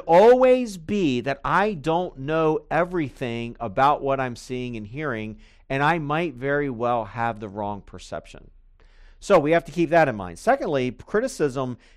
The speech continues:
is based upon our dwelling on the perceived thoughts of someone else. There are little slights in life that happen every single day.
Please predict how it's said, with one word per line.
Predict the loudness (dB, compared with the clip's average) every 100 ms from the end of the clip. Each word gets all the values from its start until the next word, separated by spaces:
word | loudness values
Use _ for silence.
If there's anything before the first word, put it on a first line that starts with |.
| -4
is | -2 -2
based | -2 2 2 2 -4
upon | -8 -6 -4 -2 -2 -2
our | 0 0
dwelling | -4 -12 -4 2 4 4 2 -2 -4 -8 -10 -14 _ _ _ _ _
on | 0 0
the | 0
perceived | -4 -4 -6 -6 -4 -2 -2 -6 -8 _ _
thoughts | _ 2 2 2 -2 -14 -20 _ _ _ _
of | -4 -4
someone | -6 -6 -4 -4 -6 -6 -10 _ -20 -20 _
else. | -2 -2 -4 -18 -20 _ _ _ -20 -20 _ _ _
There | 2 6
are | 6 6
little | 4 0 0
slights | -2 -6 0 0 0 -8 -16
in | -12 -4
life | -4 -4 -6 -8
that | -8
happen | -6 -4 -4 -4 -10 -8
every | -4 -4 -4
single | -10 -10 -10 -8
day. | -6 -8 -8